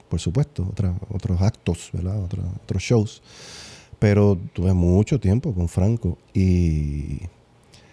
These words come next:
ahí, mm, él, eh, es interesante porque él, yo no sé por qué lo hacen, pero le,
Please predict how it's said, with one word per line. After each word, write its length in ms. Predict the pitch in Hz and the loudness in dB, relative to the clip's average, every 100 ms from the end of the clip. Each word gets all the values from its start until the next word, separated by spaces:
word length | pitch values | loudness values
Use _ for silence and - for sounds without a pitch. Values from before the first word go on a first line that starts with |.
| _ | _
ahí, 680 | - 101 101 107 113 113 104 | 0 2 4 4 6 4 4
mm, 840 | 95 82 80 53 50 50 52 - - - - 117 123 123 131 - - _ _ _ _ _ | 2 -2 -4 -8 -12 -12 -14 -16 -20 -20 -20 -20 -20 -18 -18 -20 -20 _ _ _ _ _
él, 320 | 113 110 131 - | 0 2 2 0
eh, 240 | 123 - - - _ | -2 -4 -10 -20 _
es 120 | 131 | 2
interesante 640 | 165 175 175 165 185 180 127 | 2 2 0 2 0 0 -4
porque 480 | - 117 - 110 | 0 0 2 2
él, 320 | 107 120 131 - - _ - - - _ _ - - | 4 4 0 -4 -16 _ -20 -20 -20 _ _ -12 -6
yo 140 | 95 208 | -2 0
no 100 | 269 | 0
sé 140 | 285 | -2
por 160 | 233 190 | -4 0
qué 140 | 185 | 2
lo 160 | 180 175 | 4 2
hacen, 240 | 170 127 | 2 -2
pero 340 | 110 117 113 113 | 2 2 4 4
le, 180 | 113 | 4